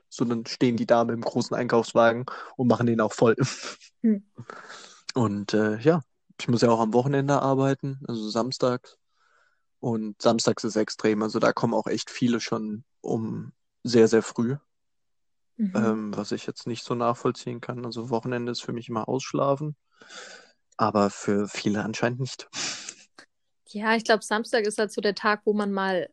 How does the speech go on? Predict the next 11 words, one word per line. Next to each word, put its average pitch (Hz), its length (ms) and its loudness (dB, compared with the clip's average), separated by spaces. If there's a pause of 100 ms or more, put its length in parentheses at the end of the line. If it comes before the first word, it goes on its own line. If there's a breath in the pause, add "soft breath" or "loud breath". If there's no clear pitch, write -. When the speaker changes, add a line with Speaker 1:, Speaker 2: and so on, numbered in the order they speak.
Speaker 2:
alles 196 300 0
erledigen 202 440 2
kann, 190 260 -6
wenn 190 140 -2
man 190 140 -4
den 185 100 -10
ganzen, 185 580 -6
Speaker 1:
Ja. 107 180 0 (380)
Speaker 2:
ganze 190 300 -2
Woche 190 240 -4
arbeitet. 185 600 -4